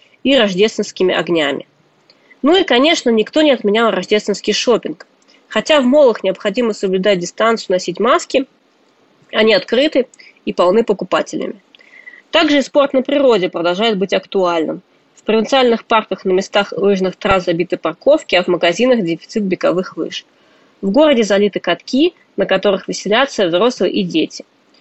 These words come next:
Горные лыжные курорты также открыты и забиты желающими кататься. Туристы, прибывающие в Альберту из других провинций Канады, не обязаны самоизолироваться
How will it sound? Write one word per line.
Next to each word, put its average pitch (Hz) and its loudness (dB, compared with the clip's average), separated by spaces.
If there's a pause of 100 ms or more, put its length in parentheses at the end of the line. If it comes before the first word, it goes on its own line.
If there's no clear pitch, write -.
(180)
Горные 269 2
лыжные 220 0
курорты 269 2
также 214 -2
открыты 247 -2 (240)
и 208 -2
забиты 196 0
желающими 196 0
кататься. 175 -6 (400)
Туристы, 262 0
прибывающие 208 2
в 185 0
Альберту 196 0
из 180 -4
других 240 0
провинций 226 0
Канады, 196 0
не 262 2
обязаны 220 0
самоизолироваться 170 -6